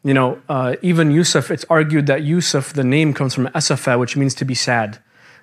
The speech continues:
And a lot of Muslims see Surah Yusuf as, like, this cureness for sadness, because the whole story is about a young boy who's sad, grows up to be a man who's sad,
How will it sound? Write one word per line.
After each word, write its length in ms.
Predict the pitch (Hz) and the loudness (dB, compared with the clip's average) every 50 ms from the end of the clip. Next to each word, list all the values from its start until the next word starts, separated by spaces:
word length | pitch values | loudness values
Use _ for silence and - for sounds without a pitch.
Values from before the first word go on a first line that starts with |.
| _ - | _ -2
And 100 | 147 143 | 0 2
a 60 | 139 | 2
lot 180 | 139 147 165 160 | 4 4 4 2
of 100 | 147 151 | 2 0
Muslims 380 | 160 156 - - 156 139 123 | 0 -2 -2 -2 -2 -2 -2
see 380 | - - - - 196 208 202 170 | -2 -2 0 0 2 2 2 0
Surah 320 | 143 - - 165 156 143 | 0 -2 0 0 0 0
Yusuf 460 | 135 147 170 208 185 - 165 139 - - | 2 0 0 0 0 0 -2 -4 -2 -2
as, 160 | 165 147 131 151 | -2 0 2 2
like, 160 | 147 143 135 | 2 2 0
this 180 | - 131 - | -2 -4 -4
cureness 600 | - - - - 175 165 170 165 151 135 135 - - | -6 -8 -6 0 2 2 4 4 2 0 0 -2 -2
for 420 | - 156 139 131 131 135 160 160 - - - _ _ _ _ _ | 0 2 2 4 4 2 0 -4 -10 -20 -20 _ _ _ _ _
sadness, 540 | - - 175 165 156 151 143 120 113 - - | -2 0 2 2 4 4 2 0 0 -2 -2
because 280 | 147 135 147 143 135 | 0 2 2 2 2
the 120 | 147 143 123 | 2 2 4
whole 180 | 165 185 185 | 4 2 2
story 400 | - - - 180 185 190 165 151 | 2 0 2 2 4 4 4 4
is 80 | 139 143 | 4 2
about 200 | 139 143 139 143 | 2 4 4 4
a 40 | 139 | 4
young 220 | 143 143 156 156 | 4 4 2 2
boy 320 | 143 143 151 156 147 135 131 | 4 4 4 4 4 4 2
who's 160 | 135 131 - | 0 0 0
sad, 440 | - - 151 139 120 120 120 147 - - - - - - - _ - | 0 0 2 2 2 0 -2 -4 -8 -12 -20 -20 -20 -20 -16 _ 2
grows 180 | 165 165 151 | 2 4 4
up 120 | 175 165 - | 4 2 0
to 100 | - 160 | 0 2
be 140 | 156 165 156 | 4 4 4
a 60 | 143 | 4
man 320 | 143 147 156 156 147 139 | 4 4 4 4 2 2
who's 180 | 131 139 131 - | 2 0 0 0
sad, 420 | - 131 123 113 113 123 139 147 | 2 2 2 2 2 0 -2 -4